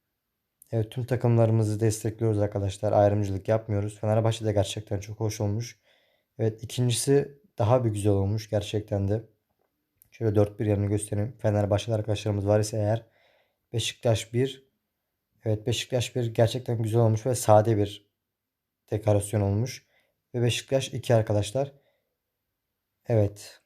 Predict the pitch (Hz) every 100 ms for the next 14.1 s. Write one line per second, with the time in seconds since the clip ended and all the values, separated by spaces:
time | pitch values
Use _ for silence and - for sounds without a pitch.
0 | - 123 123 113 104 120 123 120 107 120
1 | 113 120 131 127 - 113 110 - 117 113
2 | - - 117 113 107 101 98 104 131 _
3 | - - 101 98 120 147 _ _ _ _
4 | _ _ _ _ _ _ _ _ _ _
5 | _ _ _ 113 107 - 120 110 120 120
6 | 101 104 120 165 _ _ _ _ - 113
7 | 113 - - 120 113 107 101 95 120 113
8 | 101 101 98 - 123 - _ _ _ _
9 | _ _ _ _ _ _ _ _ _ _
10 | _ _ _ _ _ _ _ _ _ _
11 | _ _ _ _ _ _ _ _ - 120
12 | 110 110 113 - - 120 113 113 110 107
13 | 117 113 107 104 - - 104 110 110 -